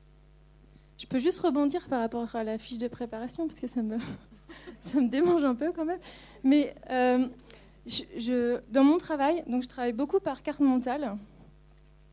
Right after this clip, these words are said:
mais, euh, je crois qu'il faut aussi sortir de cette idée de, je sais pas comment vous pensez, mais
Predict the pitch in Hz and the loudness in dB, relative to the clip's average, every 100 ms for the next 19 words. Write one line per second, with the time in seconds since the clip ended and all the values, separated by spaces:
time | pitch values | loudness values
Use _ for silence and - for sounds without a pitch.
0 | - - - - 247 254 254 - - - | -20 -20 -20 -4 4 4 4 -2 -20 -20
1 | - 240 240 240 330 330 302 262 254 320 | -6 0 2 0 -2 -6 -6 -6 -6 -6
2 | - 294 - 294 254 277 254 277 233 294 | -8 -8 -6 -6 -6 -8 -8 -8 -6 -6
3 | 294 247 233 220 220 - 220 220 220 233 | -4 -2 -2 -2 -6 -12 -12 -12 -8 -6
4 | 214 208 226 - - - 214 226 220 240 | -6 -8 -12 -18 -20 -20 -16 -14 -8 -8
5 | 311 294 247 | 0 2 2